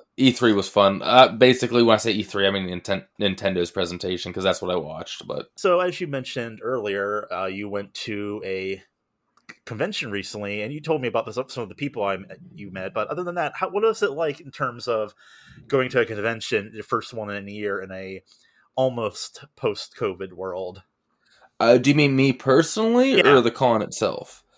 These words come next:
Speaker 2: Both.
Speaker 1: It's a lot to take in for a minute, 'cause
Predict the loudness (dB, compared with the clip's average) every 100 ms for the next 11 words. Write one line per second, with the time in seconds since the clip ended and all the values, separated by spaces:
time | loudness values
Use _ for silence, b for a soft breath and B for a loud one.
0 | _ 2 2 0 -14 6 8 10 8 8
1 | 8 6 4 4 6 4 2 0 0 0
2 | -6 -10 _ -4 0 2 0 -6